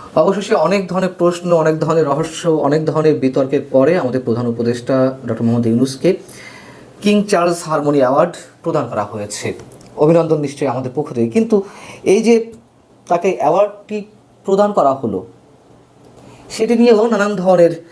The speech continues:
আহ, প্রশ্ন উঠছে, যেটি আমাদের জন্য বিব্রতকর। প্রথমত, যে কিংস ফাউন্ডেশনের, আহ,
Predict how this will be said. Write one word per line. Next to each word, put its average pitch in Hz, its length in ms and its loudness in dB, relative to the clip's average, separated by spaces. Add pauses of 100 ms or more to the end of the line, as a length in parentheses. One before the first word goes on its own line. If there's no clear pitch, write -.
(440)
আহ, 139 400 -2
প্রশ্ন 156 560 2
উঠছে, - 420 -4
যেটি 120 200 -4
আমাদের 120 240 -4
জন্য 117 160 -4
বিব্রতকর। 127 520 0 (1800)
প্রথমত, 233 460 4
যে 196 180 2 (800)
কিংস 247 340 2
ফাউন্ডেশনের, 156 680 0
আহ, - 880 -8